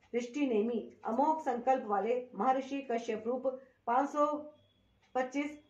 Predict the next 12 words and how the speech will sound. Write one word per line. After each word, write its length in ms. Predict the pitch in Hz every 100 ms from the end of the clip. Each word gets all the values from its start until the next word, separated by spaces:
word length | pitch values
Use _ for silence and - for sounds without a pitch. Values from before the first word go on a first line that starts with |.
| -
कुमुद, 400 | 285 285 208 196
भूतल 320 | 226 277 285 285
को 160 | 254
आहत 440 | 262 220 208 262 240
प्रदान 300 | 220 226 233
करने 240 | 202 196
वाले, 320 | 185 196 185 - _ -
चंद्रमा 360 | 233 208 208
रूप। 420 | 185 185 - - -
पाँच 300 | 214 254 269
सौ 180 | 269 269
छब्बीस, 560 | - 208 190 254 262